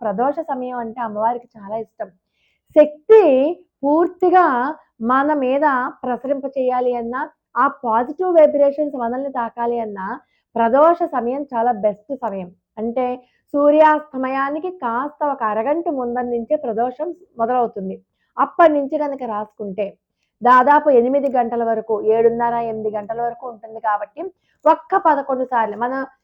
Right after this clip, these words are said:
జపిస్తే మరీ మంచిది. జపించలేనప్పుడు ఒక్కొక్క అక్షరము పైకి చదువుతూ ఈ పుస్తకాన్ని గనక మనం రాసుకోగలిగితే పదకొండు సార్లు, ఒక్క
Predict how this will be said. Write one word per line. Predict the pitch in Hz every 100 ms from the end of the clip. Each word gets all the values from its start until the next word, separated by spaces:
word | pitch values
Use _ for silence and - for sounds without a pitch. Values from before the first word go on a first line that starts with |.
| _
జపిస్తే | 214 254 277 294 - 359 415
మరీ | - 302 302
మంచిది. | 285 254 247 - _ _ _ _ _ _
జపించలేనప్పుడు | 214 254 294 339 359 330 339 349 285 247 269 262 _ - 269
ఒక్కొక్క | 269 370 370 339 311
అక్షరము | - 277 277 285 262
పైకి | 226 233 269
చదువుతూ | 233 240 262 226 226 226 _ - 269
ఈ | 302 226 - _ _
పుస్తకాన్ని | 214 - 262 294 294 294 269
గనక | 240 240 269 359 _ _ 214
మనం | 226 269 427 - _ 196
రాసుకోగలిగితే | 208 262 - 339 311 277 247 226 247 240
పదకొండు | 214 214 226 233
సార్లు, | 233 196 170 - _ _ _ _ _ _ _ _ -
ఒక్క | -